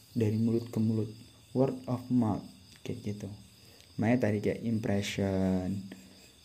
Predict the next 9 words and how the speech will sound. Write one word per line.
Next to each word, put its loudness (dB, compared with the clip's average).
ngobrol 4
sama -2
customer, -2
melayani 4
secara -2
personal, -2
menjawab 0
dengan 0
benar, 0